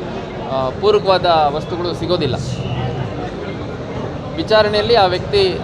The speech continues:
ರಿತೇಶ್ ಕುಮಾರ್ ಅಂತ, ಸುಮಾರು ಮೂವತ್ತೈದು ವರ್ಷ, ಬಿಹಾರ್ ಮೂಲದ ಪಟ್ನಾದಲ್ಲಿರ್ತಾನೆ. ಮತ್ತು ಕಳೆದ ಕೆಲವು ವರ್ಷಗಳಿಂದ ಮನೆಯಿಂದ ಹೊರಗಡೆ ಇದ್ದಾನೆ. ಮತ್ತು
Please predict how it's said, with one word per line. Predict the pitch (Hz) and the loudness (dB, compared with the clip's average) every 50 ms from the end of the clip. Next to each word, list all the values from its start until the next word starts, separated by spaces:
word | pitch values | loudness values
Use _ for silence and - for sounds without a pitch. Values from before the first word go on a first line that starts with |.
| - | -4
ರಿತೇಶ್ | 151 165 - 214 220 214 - - | -6 -2 0 2 2 2 2 0
ಕುಮಾರ್ | - 190 185 175 170 160 | -2 0 2 2 2 2
ಅಂತ, | 151 139 135 185 202 - - - - | 0 -2 -2 -2 -4 -4 -6 -8 -6
ಸುಮಾರು | 175 165 165 160 160 | -2 0 2 2 2
ಮೂವತ್ತೈದು | 160 170 175 170 180 180 170 160 | 0 0 0 0 -2 -4 -4 -4
ವರ್ಷ, | 156 156 - - 190 196 202 196 - 185 180 226 - 175 185 - - - - - - 165 | -4 -4 -4 -4 -4 -4 -4 -6 -8 -10 -10 -10 -8 -10 -10 -10 -10 -10 -10 -8 -6 -2
ಬಿಹಾರ್ | 165 170 180 190 190 190 | 0 4 4 4 4 4
ಮೂಲದ | 185 180 185 180 170 | 2 0 0 2 4
ಪಟ್ನಾದಲ್ಲಿರ್ತಾನೆ. | 180 180 165 - 185 160 151 - - 208 202 196 185 190 180 175 - - 165 151 160 175 - - - - 202 202 202 202 196 - - - 160 | 4 4 4 4 2 0 -2 0 2 2 2 4 4 2 0 0 -2 -4 -4 -4 -4 -4 -6 -8 -8 -6 -6 -6 -6 -6 -6 -6 -6 -6 -6
ಮತ್ತು | 151 175 156 - | -6 -6 -4 0
ಕಳೆದ | 180 190 208 202 214 208 196 190 180 165 156 - - - - - | 2 2 4 6 6 8 8 8 6 4 0 -4 -8 -8 -6 -2
ಕೆಲವು | 175 175 190 208 208 196 190 | 0 2 4 4 6 6 4
ವರ್ಷಗಳಿಂದ | 185 - - 208 190 196 196 190 185 | 4 2 2 0 0 0 0 0 0
ಮನೆಯಿಂದ | 180 170 160 185 190 190 190 | 0 0 0 0 2 2 2
ಹೊರಗಡೆ | 175 170 165 170 185 190 190 | 2 2 2 0 0 0 0
ಇದ್ದಾನೆ. | 185 175 175 190 220 196 | 0 0 0 -2 -2 -2
ಮತ್ತು | 185 - 175 170 165 165 156 147 | -4 -4 -2 -2 -2 -2 -2 -4